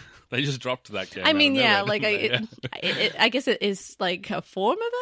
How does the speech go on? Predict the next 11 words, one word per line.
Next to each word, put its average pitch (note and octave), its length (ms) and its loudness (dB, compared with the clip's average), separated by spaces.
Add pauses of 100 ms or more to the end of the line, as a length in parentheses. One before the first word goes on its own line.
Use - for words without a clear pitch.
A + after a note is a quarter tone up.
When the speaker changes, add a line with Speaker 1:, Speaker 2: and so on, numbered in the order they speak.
Speaker 2:
advertisement, C#5 920 -4
Speaker 1:
Yeah. - 40 -4
Speaker 2:
and C4 80 -4
just, C#4 240 -10
like, C#4+ 360 -6
<laughs> D#4+ 80 0
doing C#4+ 240 -6
an A#3+ 80 -6
announcement, F4+ 760 -8
but - 240 -6
yeah, G3+ 320 -6